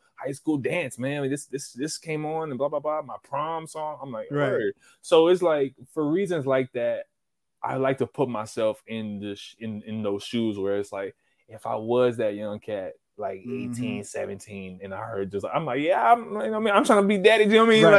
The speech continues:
Speaker 1: Like,
Speaker 2: right,
Speaker 1: on some
Speaker 2: right.
Speaker 1: words, you know what I
Speaker 2: <laughs>
Speaker 1: mean? So
Speaker 2: Right.
Speaker 1: it's like, I, I like it. It's a good song.
Speaker 2: Yeah, and then we get to track eight, Crazy, featuring
Speaker 1: Whew.
Speaker 2: Badass.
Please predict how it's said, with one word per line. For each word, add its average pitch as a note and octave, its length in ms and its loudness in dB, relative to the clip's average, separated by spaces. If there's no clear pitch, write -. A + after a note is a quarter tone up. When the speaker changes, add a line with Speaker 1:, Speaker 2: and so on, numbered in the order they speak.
Speaker 1:
Like, G3 80 8
Speaker 2:
right, G3 60 6
Speaker 1:
on G3+ 60 4
some F#3+ 140 4
Speaker 2:
right. F#3 80 6
Speaker 1:
words, F3+ 220 8
you E3+ 80 8
know F3 100 6
what F#3 100 6
I F3+ 40 8
Speaker 2:
<laughs> - 0 -
Speaker 1:
mean? F3+ 180 2
So D3+ 140 8
Speaker 2:
Right. D#3 80 10
Speaker 1:
it's E3 120 2
like, A#2+ 460 2
I, - 140 -6
I - 60 2
like A#2 220 4
it. A2+ 140 -2
It's C#3 120 -4
a D3 40 0
good A2 160 0
song. F2+ 240 -10
Speaker 2:
Yeah, B2+ 360 -6
and C3+ 120 -12
then C3 200 -6
we C#3 80 -4
get C3 160 -4
to B2 80 -12
track A#2+ 420 -6
eight, C3+ 300 -6
Crazy, A#2+ 580 -4
featuring A#3+ 300 0
Speaker 1:
Whew. F#4+ 60 12
Speaker 2:
Badass. C4 380 8